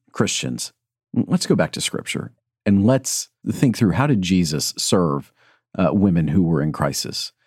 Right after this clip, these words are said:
That's the posture we need to take here. How do we come around these mothers, these very anxious fathers, these families in crisis?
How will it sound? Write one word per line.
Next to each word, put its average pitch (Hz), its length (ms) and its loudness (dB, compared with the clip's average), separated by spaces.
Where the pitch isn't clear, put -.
That's 175 300 2
the 110 200 2
posture 95 560 0
we 92 160 2
need 85 240 -2
to 76 80 -6
take - 280 -8
here. - 200 -12
How 175 140 0
do 208 60 4
we 160 140 4
come 104 260 2
around 82 640 0
these 98 260 4
mothers, 73 540 -2
these 104 240 4
very 98 320 2
anxious 85 520 -4
fathers, 73 680 0
these 107 280 2
families 90 680 0
in 90 200 2
crisis? - 580 -4